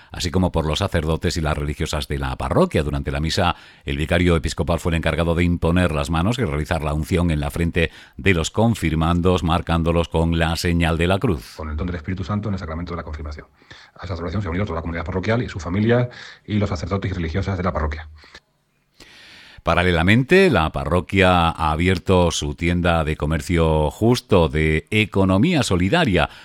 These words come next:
Speaker 1: ofreciendo productos éticos con los que promover la justicia social, la sostenibilidad y la dignidad de productores como una herramienta clave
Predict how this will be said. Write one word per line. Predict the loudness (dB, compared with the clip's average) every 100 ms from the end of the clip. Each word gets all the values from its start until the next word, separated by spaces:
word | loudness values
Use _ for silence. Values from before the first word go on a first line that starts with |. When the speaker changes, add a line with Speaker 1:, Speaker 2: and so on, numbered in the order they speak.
| -12
Speaker 1:
ofreciendo | -8 -6 -4 0 0 0
productos | -2 0 0 -2 -2
éticos | -2 2 0 2 0
con | 0 -4
los | -2
que | -4
promover | -2 0 0
la | 0
justicia | -4 -4 -4 -2
social, | -4 0 2 2 2 -6 -20 _
la | -4 -2
sostenibilidad | -2 2 4 4 4 2 2 0
y |
la | -2
dignidad | -2 0 0 2 0
de | -2
productores | -2 -2 -2 -2 0 0
como | -2 -2
una | 0
herramienta | 0 0 -2 0 -2
clave | 0 0 0